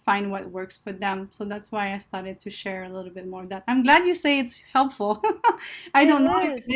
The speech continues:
Speaker 1: is. I th-, just thought, mm, more ideas in the world is better.
Speaker 2: Mm, like, you guys should definitely check her, uh, Instagram account. She put, like, all her resources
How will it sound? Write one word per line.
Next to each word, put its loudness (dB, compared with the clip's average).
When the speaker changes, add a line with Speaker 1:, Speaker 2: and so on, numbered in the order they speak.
Speaker 1:
is. -2
I -2
th-, -2
just -2
thought, 2
mm, -4
more 4
ideas 4
in -4
the -4
world -4
is -12
better. -10
Speaker 2:
Mm, -12
like, -6
you -10
guys -6
should -10
definitely -8
check -12
her, -10
uh, -12
Instagram -16
account. -14
She -16
put, -12
like, -12
all -10
her -10
resources -12